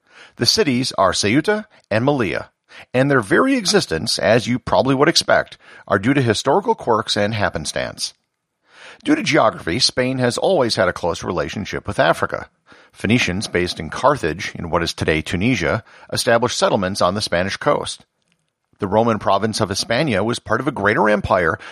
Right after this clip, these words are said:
that included all of North Africa, which bordered the Mediterranean. After the Roman Empire fell, Islamic Moors from North Africa conquered and controlled Spain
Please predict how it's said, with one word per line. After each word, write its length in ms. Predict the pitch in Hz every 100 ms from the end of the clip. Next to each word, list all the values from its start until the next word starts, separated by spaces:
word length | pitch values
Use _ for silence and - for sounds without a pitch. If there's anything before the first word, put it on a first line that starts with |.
| -
that 100 | 127
included 420 | 151 - 131 120 -
all 240 | - 139 214
of 120 | 165
North 260 | 156 156
Africa, 420 | 135 110 - 85 85
which 260 | - -
bordered 280 | 92 73 80
the 60 | 78
Mediterranean. 680 | 78 87 123 156 90 - - _ _ _ _ - -
After 240 | 92 87 90
the 100 | 76
Roman 220 | 80 85
Empire 380 | 226 170 98 82
fell, 400 | 78 76 85 -
Islamic 460 | 87 85 82 95 104
Moors 380 | 151 175 104 -
from 180 | 104
North 220 | 92 85 85
Africa 420 | 69 - - 113
conquered 480 | - 95 117 131 123
and 180 | 143
controlled 420 | 180 101 202 151 -
Spain 380 | - 82 82